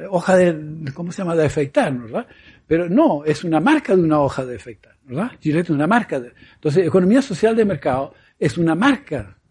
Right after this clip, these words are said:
¿verdad?, de la economía alemana. Bueno, eh, y nosotros en realidad estamos usurpando esa marca y usándola mal. Porque para nosotros,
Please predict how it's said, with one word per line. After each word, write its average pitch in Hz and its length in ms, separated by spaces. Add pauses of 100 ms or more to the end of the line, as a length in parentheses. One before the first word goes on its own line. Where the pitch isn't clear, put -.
¿verdad?, 151 420
de 151 180
la 156 60
economía 151 560 (320)
alemana. 131 540
Bueno, 160 200 (440)
eh, 170 400
y 170 120
nosotros 233 560
en 147 80
realidad 190 480
estamos 185 460
usurpando 220 560
esa 226 160
marca 202 320
y 196 80
usándola 170 460
mal. - 160 (1500)
Porque 156 260
para 165 260
nosotros, 165 680